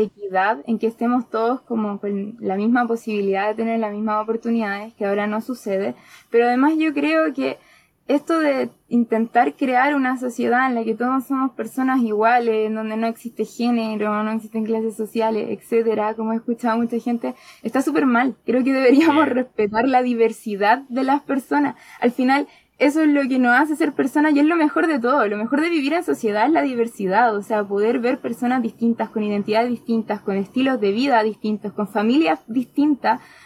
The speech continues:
Speaker 1: Al final, esa es la, la idea es que eso es lo que plasme la Constitución, que todos somos distintos, pero que todos somos iguales en el sentido de que somos seres humanos.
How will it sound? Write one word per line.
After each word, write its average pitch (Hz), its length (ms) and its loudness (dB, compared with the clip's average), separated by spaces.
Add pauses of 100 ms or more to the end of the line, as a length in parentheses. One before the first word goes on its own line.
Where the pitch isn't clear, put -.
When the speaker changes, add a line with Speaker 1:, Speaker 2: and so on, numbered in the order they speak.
Speaker 1:
Al 233 140 2
final, 247 340 2
esa 285 180 0
es 277 60 0
la, 254 80 0 (120)
la 208 120 0
idea 226 240 2
es 302 80 -2
que 277 100 -6
eso 285 140 -2
es 311 80 2
lo 285 80 2
que 233 120 2
plasme 269 360 0
la 226 120 0
Constitución, 208 760 -4 (300)
que 208 60 -4
todos 247 260 2
somos 262 280 0
distintos, 254 680 0
pero 202 160 0
que 196 120 0
todos 220 240 0
somos 214 240 -2
iguales 196 420 0
en 220 80 -4
el 208 80 -8
sentido 196 260 -4
de 196 40 -2
que 190 80 -4
somos 185 180 -6
seres 180 220 -8
humanos. 180 380 -4